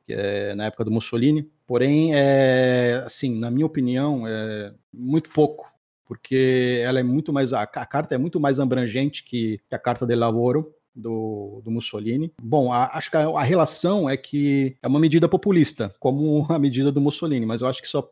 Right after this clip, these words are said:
só a partir daí. Acho que mais do que isso, em relação jurídica, por exemplo, eu acho que é muito diferente. Com as consolidações da lei do trabalho,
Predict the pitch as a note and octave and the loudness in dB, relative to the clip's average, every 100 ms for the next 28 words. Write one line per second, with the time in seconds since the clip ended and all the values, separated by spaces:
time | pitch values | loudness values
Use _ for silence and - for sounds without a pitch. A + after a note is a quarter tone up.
0 | _ - D3+ F#3 E3 F#3+ E3+ E3+ B2 F#2+ | _ -2 0 2 2 2 2 4 2 -4
1 | _ - G#2 - A#2+ C3+ D3 A#2+ B2 D3 | _ -14 -12 -4 -2 0 -2 -4 -4 -4
2 | - A#2 A2+ A2+ C3 B2+ B2+ B2+ D#3 - | -6 -6 -4 -4 -4 -4 0 2 2 0
3 | A#2 C3 A#2 A2+ B2+ - A#2 G#2+ G#2 - | -8 -4 -6 -4 -8 -8 -12 -12 -10 -6
4 | A2+ B2 B2 - C3+ A2 - - - A2+ | -6 -6 -8 -4 -4 -4 -8 -16 -12 -10
5 | - A#2 B2 A#2+ - C3+ B2+ A#2+ A#2+ B2 | -6 -2 0 0 2 2 4 2 2 0
6 | A2 A2 B2 E3+ A2+ | 0 4 4 4 -2